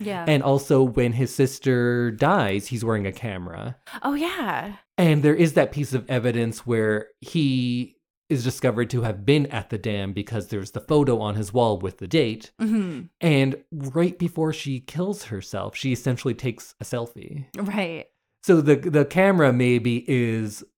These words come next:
Speaker 2: the glimpse into other people.
Speaker 1: Mm-hmm.
Speaker 2: Perhaps not always a true document, although that's literally a true document.
Speaker 1: Yeah.
Speaker 2: But the beholder, uh,
Speaker 1: Uh-huh.
Speaker 2: Lee in this case, who has those photos up, he is able to imbue those with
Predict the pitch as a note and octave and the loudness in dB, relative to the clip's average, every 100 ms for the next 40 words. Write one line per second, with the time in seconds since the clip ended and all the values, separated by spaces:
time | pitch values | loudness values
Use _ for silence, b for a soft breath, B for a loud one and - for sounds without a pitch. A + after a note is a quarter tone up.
0 | _ _ - D#3 - C3 B2 A#2+ - D#3 | _ _ -2 0 2 2 0 -2 -4 0
1 | C3+ B2+ - B2 A2+ A2+ _ G3+ G3 D3 | 0 0 -2 -2 -2 -6 _ 2 4 2
2 | - - - - _ - F#3 F3+ E3+ E3 | -4 -14 -16 -20 _ -12 -8 -8 -10 -16
3 | - - _ _ _ F3 D#3 E3 E3 E3+ | -20 -20 _ _ _ 2 4 2 0 0
4 | - C3+ C3 C3+ C3 B2 B2 A2+ G#2+ B2+ | 0 2 2 2 2 2 2 0 -2 -2
5 | G#2 - - D3 C#3 B2 A2+ G2 B2+ D#3 | -4 -6 -4 2 4 2 0 0 0 0
6 | A#2+ F#2+ A3+ G#3 C#3 B2 A#2 C#3+ E3 D#3 | -4 2 4 6 6 2 -2 4 6 6
7 | A2 G2+ G#2+ A#2 A2 A#2+ A2 G#2 F#2+ G#2+ | 4 -2 -2 -2 -2 -4 -4 -4 -2 -2
8 | G2+ C#3 A2 B2 - B B - B2+ C#3+ | 0 0 2 2 0 B B -10 -2 2
9 | C3+ B2 A#2 A2+ A2+ D3 E3+ A2+ G2+ G#2 | 2 2 0 0 2 4 4 2 -2 -2
10 | C#3+ D3 - - - G2 G#2 B2 D3+ B2 | -6 -8 -14 -8 -6 -4 0 6 6 6
11 | A#2+ B2 A2 - A2 G2+ G#2+ G2 C#3+ C#3 | 2 0 0 -2 -2 -2 -4 2 4 4
12 | G#2 A2 G#2 - G#2 G2+ G#2 G#2+ - - | 2 -2 -2 -4 -4 -4 -4 -6 -8 -2
13 | E3 D3+ B2+ G#2 - A#2 G#2 G2+ A2 G#2+ | 4 6 4 0 -4 -4 -4 -4 -4 -4
14 | G#2 G#2 G2 G#2 F#2+ F#2+ F#2+ E2+ | -2 -4 -4 -4 -6 -10 -14 -16